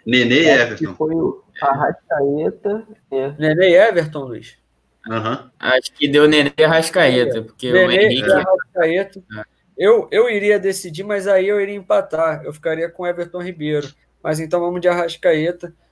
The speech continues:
Speaker 3: só pra não complicar aqui, pra gente não mudar o nosso sistema.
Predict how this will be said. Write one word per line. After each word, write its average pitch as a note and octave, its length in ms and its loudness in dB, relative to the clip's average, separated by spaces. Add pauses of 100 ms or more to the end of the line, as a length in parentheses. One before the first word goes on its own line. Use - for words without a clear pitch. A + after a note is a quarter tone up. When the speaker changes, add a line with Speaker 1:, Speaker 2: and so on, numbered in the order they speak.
(100)
Speaker 3:
só D3+ 160 -6
pra F#3+ 220 -2
não F3+ 100 -6
complicar E3 580 0
aqui, D3+ 220 -4
pra D#3 160 -6
gente D3 580 -4 (380)
não D#3 100 2
mudar D3 360 4
o D#3 80 4
nosso D3+ 300 2
sistema. D3+ 600 -2